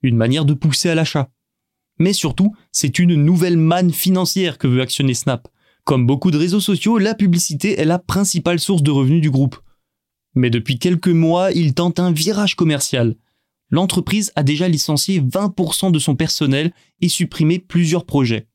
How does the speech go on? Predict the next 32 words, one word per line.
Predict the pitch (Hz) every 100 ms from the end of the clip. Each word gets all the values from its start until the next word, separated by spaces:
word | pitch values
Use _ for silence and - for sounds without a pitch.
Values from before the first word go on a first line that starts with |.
| _ -
Un | 127 120
abonnement | 117 120 135 135
payant | 190 214 196
a | 139
aussi | 127 -
été | 131 147
lancé | 151 170 214
sur | - 117
Snapchat, | 160 160 196 175 -
appelé | 143 131 131 113
Snapchat | - 135 - 170
Plus, | 196 175 - _ _ _ -
et | 139
la | 175 190
majeure | 196 220 196 196
partie | 185 - 180
des | 170 170
activités | 147 - 117 170 175 - -
s'oriente | - 160 165 175 -
peu | - 214
à | 175
peu | 160
vers | 175 190 180
la | 170
réalité | 143 131 120 107 170 -
augmentée. | 175 147 131 - - _ _ _ -
De | 120 123
nombreux | 113 131 135 160
jeunes | 151
utilisateurs | 143 147 160 151 160 180 151
de |
Snapchat | 143 175 175 214